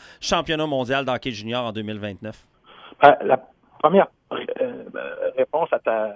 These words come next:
Speaker 2: à la première partie de question.
Speaker 1: Ouais, pour les Nordiques, tu en penses quoi,
Speaker 2: Ben,
Speaker 1: les Nordiques,
Speaker 2: même,
Speaker 1: Martin ?
Speaker 2: euh, oui, je, je reviens, je reviens, c'est Nordique, mais aujourd'hui, le Québec est une grande ville. Puis une grande ville,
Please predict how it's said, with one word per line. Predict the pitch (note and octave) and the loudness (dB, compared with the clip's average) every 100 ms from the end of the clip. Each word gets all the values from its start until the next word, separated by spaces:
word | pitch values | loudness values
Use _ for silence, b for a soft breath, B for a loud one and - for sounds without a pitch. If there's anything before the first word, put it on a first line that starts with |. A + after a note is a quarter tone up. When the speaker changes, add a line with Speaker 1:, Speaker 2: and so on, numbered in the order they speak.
| - | -12
Speaker 2:
à | A2+ | -6
la | A2 | -6
première | - B2 C3 | -2 0 2
partie | B2 - - | 0 -2 -8
de | - | 0
question. | A#2 | 4
Speaker 1:
Ouais, | G3 | 4
pour | - F#3 | 4 4
les | F3+ | 4
Nordiques, | G3 C#3+ A#2+ D#3 G3+ | 4 0 -2 -2 -2
tu | - | -4
en | E3 F#3+ | -4 -2
penses | G#3 G3+ - | -4 -6 -6
quoi, | A#3 | 2
Speaker 2:
Ben, | E3+ F3 | 4 4
Speaker 1:
les | |
Nordiques, | F3 F3 A3+ | 0 -2 -2
Speaker 2:
même, | G#3 | -2
Speaker 1:
Martin ? | F3 - G#3+ | -4 -6 -12
Speaker 2:
euh, | G3 - - - D#3 | -10 -12 -12 -6 0
oui, | F3+ | 0
je, | C#3 C#3+ C#3 | -2 -8 0
je | |
reviens, | B2+ B2+ - | 0 0 -2
je | C3+ | -2
reviens, | C#3 G3+ | -2 -4
c'est | F3 | -2
Nordique, | C#3+ C3+ A#3 | -4 -4 -6
mais | D3 C#3+ b b b D#3 | -6 -8 b b b -2
aujourd'hui, | D#3 D3+ - E3+ | 0 0 -2 -10
le | F#3+ - _ _ _ - | -12 -12 _ _ _ -4
Québec | D3+ G#3+ | -4 -2
est | D3+ B2+ | -6 -6
une | A#2+ | -6
grande | A#2 D#3 G#3 F2+ | -2 -2 -2 -4
ville. | G#2 G2+ - _ _ B B | -6 -6 -16 _ _ B B
Puis | C#3+ | 0
une | D3 | 2
grande | D3 E3+ D#3+ | 2 2 2
ville, | G3 | -2